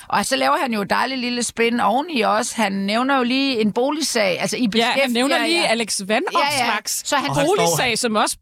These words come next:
Speaker 2: bragede igennem i går, var bare sådan... Det er måske også lidt ukollegialt.
Speaker 3: Ja, jeg har heller ikke stået op om baggrunden og, og
Speaker 1: Men det kan da godt være,
Speaker 3: fnist
Speaker 1: han
Speaker 3: lidt af det.
Speaker 1: Ja, nå,
Speaker 3: Øh,
Speaker 1: gjorde han det?
Speaker 2: Altså, alle
Speaker 3: Ja.
Speaker 2: mulige boligsager, sagde han, og der ved vi jo godt, hvad han mener. Han mener Alex Vanopslaghs sag,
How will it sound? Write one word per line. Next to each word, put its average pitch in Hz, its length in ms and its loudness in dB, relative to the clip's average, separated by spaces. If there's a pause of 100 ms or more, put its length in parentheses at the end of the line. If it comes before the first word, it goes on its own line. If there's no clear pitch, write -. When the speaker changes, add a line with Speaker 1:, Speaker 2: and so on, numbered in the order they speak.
Speaker 2:
bragede 285 640 0 (100)
igennem 254 260 0
i 240 60 0
går, 277 340 -2 (160)
var 240 120 0
bare 240 180 0
sådan... 240 260 -2 (480)
Det - 60 2
er 233 40 2
måske 330 300 0
også 185 140 -2
lidt 233 200 -6
ukollegialt. 269 1000 -2
Speaker 3:
Ja, 143 140 2
jeg 139 160 0
har 139 140 2
heller 127 200 -4
ikke 143 140 2
stået 135 220 -2
op 131 200 2
om 135 200 0
baggrunden 127 460 -2
og, 110 280 0
og 110 180 -2
Speaker 1:
Men 196 80 2
det 302 80 2
kan 311 60 2
da 233 120 -2
godt 269 140 0
være, 285 100 2
Speaker 3:
fnist 277 160 0
Speaker 1:
han 160 60 2
Speaker 3:
lidt 160 100 2
af 135 140 2
det. 156 200 2
Speaker 1:
Ja, 247 140 0
nå, 277 80 -4
Speaker 3:
Øh, 262 60 0
Speaker 1:
gjorde 262 260 2
han 320 120 0
det? 285 40 2
Speaker 2:
Altså, 294 280 2
alle 240 260 0
Speaker 3:
Ja. 269 80 0
Speaker 2:
mulige 302 220 2
boligsager, 240 640 2
sagde 196 240 2
han, 208 180 0
og 180 100 0
der 226 100 2
ved 254 220 0
vi 240 120 0
jo 208 160 2
godt, 208 180 2
hvad 214 100 0
han 170 160 0
mener. 185 240 0
Han 196 140 2
mener 208 200 2
Alex 180 240 -4
Vanopslaghs 165 480 -2
sag, 185 260 0